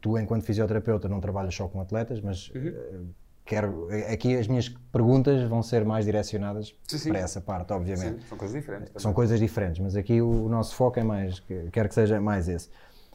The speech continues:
Speaker 1: Qual é que é para ti o principal desafio, eh, que a atleta tem os seus desafios, obviamente,
Speaker 2: Uhum.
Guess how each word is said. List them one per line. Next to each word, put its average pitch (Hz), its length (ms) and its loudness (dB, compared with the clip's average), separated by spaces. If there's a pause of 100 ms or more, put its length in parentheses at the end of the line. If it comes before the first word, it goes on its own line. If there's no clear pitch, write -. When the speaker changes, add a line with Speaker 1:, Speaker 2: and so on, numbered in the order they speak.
(180)
Speaker 1:
Qual 180 160 2
é 175 40 2
que 196 100 2
é 175 60 4
para 160 180 2
ti 147 260 4 (680)
o 127 100 -2
principal 123 800 2
desafio, 123 800 0
eh, 113 420 -2
que - 80 -2
a 107 120 2
atleta 107 320 0
tem 104 140 -2
os 92 80 -6
seus 104 140 0
desafios, 101 320 -2
obviamente, 107 500 2
Speaker 2:
Uhum. 156 240 0